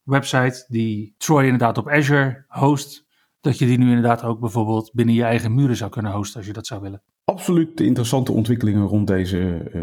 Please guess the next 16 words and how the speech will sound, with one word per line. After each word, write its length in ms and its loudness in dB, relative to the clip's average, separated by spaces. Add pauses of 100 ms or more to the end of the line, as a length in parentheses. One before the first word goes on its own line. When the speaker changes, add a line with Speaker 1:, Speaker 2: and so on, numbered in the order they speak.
(180)
Speaker 2:
ja, 320 -2
toch 120 0
wel 100 2
heel 180 4
belangrijke 540 2
site 360 0
voor, 420 -6
eh, 100 -4 (160)
voor 180 0
het 100 2
internet 500 0
inmiddels. 580 0 (1200)
Speaker 1:
Ja, 160 2
helaas 360 4
nodig. 420 0 (720)
Speaker 2:
Ja, 460 -2